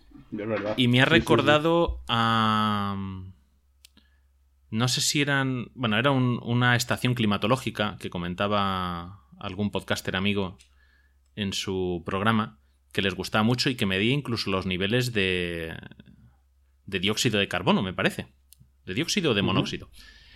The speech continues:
Speaker 2: El caso es que cuantas más personas hay en una casa respirando, más se acumula ese gas. Entonces era,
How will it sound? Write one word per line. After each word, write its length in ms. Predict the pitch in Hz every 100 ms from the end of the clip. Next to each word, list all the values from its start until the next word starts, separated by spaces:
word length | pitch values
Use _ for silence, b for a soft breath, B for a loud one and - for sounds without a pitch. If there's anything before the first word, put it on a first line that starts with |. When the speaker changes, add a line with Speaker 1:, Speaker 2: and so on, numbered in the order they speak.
| b -
Speaker 2:
El 120 | 113
caso 220 | 147 175
es 100 | 170
que 300 | - 123 104
cuantas 720 | 113 104 101 92 - 98 -
más 160 | 117 120
personas 420 | 131 120 123 101
hay 140 | 104
en 80 | 107
una 160 | 110 110
casa 240 | 127 -
respirando, 600 | 110 - 135 135 139 196 -
más 320 | 110 107 -
se 100 | 101
acumula 440 | - 95 95 95
ese 180 | 90 113
gas. 320 | 208 - - _ _ _ _ _ _ _ _ _ _ _ _ _ _ _ _ _ -
Entonces 580 | 113 123 123 147 - -
era, 680 | 127 139 139 143 139 139